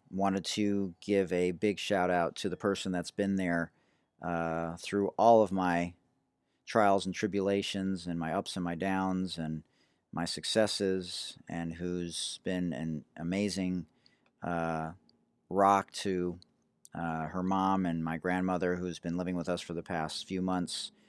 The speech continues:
during this pandemic, who lost her husband of seventy-one years recently, and, uh, a testament to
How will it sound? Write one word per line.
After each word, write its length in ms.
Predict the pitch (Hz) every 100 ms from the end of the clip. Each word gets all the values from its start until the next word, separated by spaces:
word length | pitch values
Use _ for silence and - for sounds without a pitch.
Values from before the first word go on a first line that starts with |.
| - _
during 200 | - 101
this 140 | 92 -
pandemic, 720 | 98 87 101 113 110 - - _ _ _ _
who 80 | 95
lost 300 | 92 92 -
her 100 | 87
husband 520 | 90 95 87 90 90 - _ _ _ _ _ _ _ -
of 180 | 92 85
seventy-one 520 | 107 98 98 95 90
years 320 | 101 101 98
recently, 680 | 98 95 92 82 90 90 90 - _ _
and, 500 | 87 87 85 85 85
uh, 320 | 82 80 78 76 _ _ _ _
a 60 | 85
testament 540 | - 107 - 98 90 -
to 580 | - 101 98 95 92